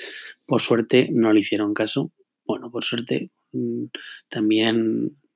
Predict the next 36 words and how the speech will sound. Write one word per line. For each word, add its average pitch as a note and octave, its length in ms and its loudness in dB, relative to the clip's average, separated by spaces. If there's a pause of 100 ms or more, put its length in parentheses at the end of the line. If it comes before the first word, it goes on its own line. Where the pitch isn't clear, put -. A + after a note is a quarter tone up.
ahí A2+ 180 2
hay A2+ 100 6
un A2 100 4
debate, G#2+ 380 2
¿no? G#2+ 180 0 (240)
moral A2 560 4
de G#2 140 4
si - 180 -2
seguir, A2 480 2 (500)
eh, G#2+ 300 6
el G#2 100 6
deseo G#2 540 4
de, G#2 380 -2 (240)
de - 80 -2
esa A2+ 180 2
persona G#2 560 0
o G2+ 80 -6
no, A2+ 180 -6
pero G2+ 340 -10 (640)
por B2+ 140 0
suerte, A2 680 2
mm, A2 160 -2 (220)
lo A#2+ 180 4
publicaron A2 680 4
y G#2 220 2
es - 160 2
un A2 140 2
gran A2 200 -2
libro. G#2+ 280 0 (480)
Ahora G#2+ 240 -2
me G#2+ 100 2
viene G#2+ 240 2
a G#2 200 0
la G#2 100 0
memoria G#2+ 420 4
Salinger, A2 600 6